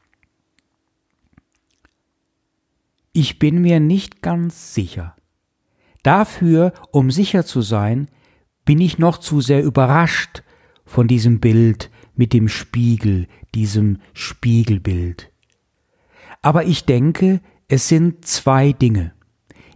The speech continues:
die wichtig sind beim Tun des Guten. Einmal geht es darum,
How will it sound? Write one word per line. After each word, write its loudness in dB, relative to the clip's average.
die 2
wichtig 0
sind 0
beim 2
Tun -2
des -4
Guten. -8
Einmal 2
geht 2
es -2
darum, 0